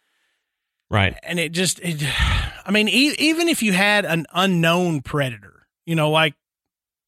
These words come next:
Speaker 2: you know, for example, let, let's say a bear, a, a bear came down and, and did this. And you're like, "Well, they, we don't have grizzly bears in this part of the country." Well, you know, what if you had one that just managed to make it that,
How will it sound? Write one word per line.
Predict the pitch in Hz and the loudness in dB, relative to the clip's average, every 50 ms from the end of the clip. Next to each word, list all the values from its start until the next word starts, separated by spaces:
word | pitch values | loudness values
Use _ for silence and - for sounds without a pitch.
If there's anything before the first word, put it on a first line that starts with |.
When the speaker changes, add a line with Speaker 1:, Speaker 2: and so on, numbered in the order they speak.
| _ _ _ _ _ _ _ _ | _ _ _ _ _ _ _ _
Speaker 2:
you | - 202 208 | -6 -2 0
know, | 175 165 | 0 0
for | - - 202 190 | 0 0 0 0
example, | 165 143 143 190 180 165 143 - 139 | 2 2 2 2 2 2 0 -2 -4
let, | 143 165 180 143 | -2 -2 -2 -2
let's | 147 170 - | -2 -2 0
say | - 220 190 | 2 2 2
a | 151 | 2
bear, | 135 123 117 147 156 156 147 131 117 92 - - | 0 -2 -2 0 2 2 2 0 -2 -4 -8 -10
a, | - 165 147 143 - 165 | -8 -8 -8 -4 -2 -2
a | 160 | -2
bear | 139 131 147 208 226 226 208 185 165 147 | -2 0 0 2 4 4 4 4 4 2
came | - - 170 160 151 147 | 0 0 0 2 2 2
down | 139 143 147 143 139 139 135 135 123 | 2 2 2 2 2 2 0 -2 -2
and, | 120 131 131 123 113 - | -4 -4 -4 -4 -4 -6
and | 147 143 139 135 123 | -6 -6 -4 -4 -4
did | 135 131 120 101 | -4 -6 -6 -8
this. | - - 62 - - - - - _ _ _ _ _ _ _ _ _ _ _ _ - | -12 -16 -16 -16 -16 -18 -18 -20 _ _ _ _ _ _ _ _ _ _ _ _ -4
And | 185 185 | 0 2
you're | 185 180 | 2 4
like, | 175 165 147 - | 4 2 2 0
"Well, | 160 196 226 226 226 226 | 0 2 4 4 4 4
they, | 202 214 214 208 | 2 2 2 2
we | 196 226 | 2 2
don't | 233 233 208 | 2 4 4
have | 202 220 214 170 151 151 _ _ _ _ _ _ 170 | 4 4 2 2 -2 -8 _ _ _ _ _ _ -8
grizzly | 147 147 202 269 277 175 147 160 170 | -2 2 2 4 4 4 4 4 2
bears | 160 135 147 143 131 123 113 110 - - | 2 2 2 2 2 0 -2 -4 -4 -2
in | 143 135 135 | 0 0 2
this | 156 160 - - - _ _ _ _ _ _ _ _ | 2 2 0 -2 -4 _ _ _ _ _ _ _ _
part | - 175 175 175 | 0 0 2 2
of | 160 165 | 0 -2
the | 165 | -2
country." | - - 233 226 - - 101 - _ _ _ _ _ _ _ _ _ _ _ _ _ | -2 -2 -2 -2 -2 -4 -8 -12 _ _ _ _ _ _ _ _ _ _ _ _ _
Well, | - 175 202 226 220 202 196 | -4 0 0 0 2 2 0
you | 202 208 | 2 2
know, | 214 202 | 2 2
what | 190 170 160 208 240 | 2 0 0 0 0
if | 247 - | 0 2
you | 226 202 | 2 2
had | 180 208 233 226 | 4 4 4 4
one | 190 175 180 208 220 226 220 208 | 2 2 2 2 4 4 2 2
that | 202 - - | 0 -2 -4
just | 160 170 156 - - - _ _ _ _ _ - | -4 -2 -2 -2 -4 -6 _ _ _ _ _ -10
managed | 143 143 143 160 190 226 247 247 226 180 - - | -4 0 2 2 4 4 2 2 2 0 -2 0
to | 226 | 0
make | 214 214 220 214 - - | 2 2 2 2 0 -2
it | 196 170 - _ | -6 -6 -8 _
that, | 165 160 - | -12 -12 -12